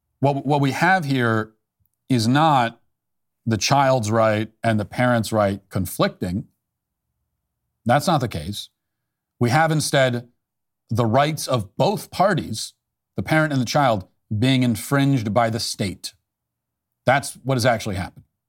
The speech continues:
When a child goes to school and,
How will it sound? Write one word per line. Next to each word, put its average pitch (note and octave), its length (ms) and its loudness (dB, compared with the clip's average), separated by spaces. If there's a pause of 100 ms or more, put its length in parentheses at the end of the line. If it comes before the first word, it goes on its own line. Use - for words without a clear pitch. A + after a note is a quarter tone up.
(440)
When A#2 120 -2
a A2 40 -6
child D3+ 360 2
goes D3 220 -2
to A#2+ 80 -8
school G2 540 -4 (640)
and, A#2+ 520 2